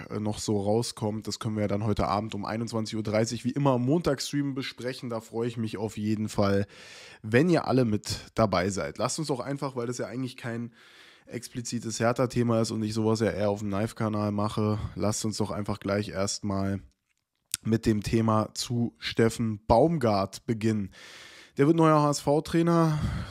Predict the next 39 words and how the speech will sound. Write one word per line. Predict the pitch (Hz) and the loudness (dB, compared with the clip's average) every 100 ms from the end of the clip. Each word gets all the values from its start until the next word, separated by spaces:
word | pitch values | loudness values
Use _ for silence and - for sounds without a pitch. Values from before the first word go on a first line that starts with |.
| - | -8
Zwischenzeitlich | - 135 135 120 123 120 123 123 - | -4 -2 0 4 4 4 4 2 2
hatte | 117 131 | 0 2
man | 117 | 2
ja | 117 | 2
überlegt, | 113 110 120 - | 4 4 2 0
ob | 117 - | -6 -2
Ex-Co-Trainer | 123 - - - 127 127 131 123 | -6 -4 -8 -2 -2 0 0 2
von | 117 - 117 113 | 0 0 0 0
Tim | - 117 104 | 0 0 4
Walter, | 107 117 123 110 | 4 4 2 2
Merlin | 110 113 110 | 2 2 0
Polzin, | - 110 107 - 151 170 175 - - - - - | 2 0 0 -2 0 2 0 -6 -18 -20 -16 -2
das | 135 127 | 0 0
übernimmt, | 139 127 131 127 | 0 2 2 2
war | 110 113 | 4 4
jetzt | 117 110 | 4 0
Interimstrainer | 135 131 120 120 - 127 117 117 104 | -4 -2 -2 -4 -4 -4 -2 -2 -4
beim | - 107 120 127 127 - - - - | 0 0 2 -2 -6 -12 -20 -20 -14
Spiel | - - 117 117 | -10 0 2 2
vom | 113 107 | 0 -2
H | 107 | 0
S | 107 | -2
V | - 110 110 | -2 2 2
in | 113 | 2
Rostock, | 110 110 113 - 113 113 - - | 0 0 0 2 2 2 -4 -10
wo | 104 | -6
man | 104 104 | -4 -4
zwei | - 104 | -4 -4
zwei | 104 - 110 | -4 -4 -4
spielte, | 113 113 110 | -2 -4 -4
mal | 107 101 | -4 -2
wieder | 143 185 | 4 4
durch | 139 127 - | 4 -2 -6
zwei | 120 117 | -4 -2
individuelle | 117 135 135 127 120 113 110 | -2 -4 -2 0 2 2 0
Fehler | - 117 120 - | 0 0 0 0
in | 104 | -2
der | 98 - | -4 -2
Abwehr. | - - 123 123 123 | -4 -2 0 4 2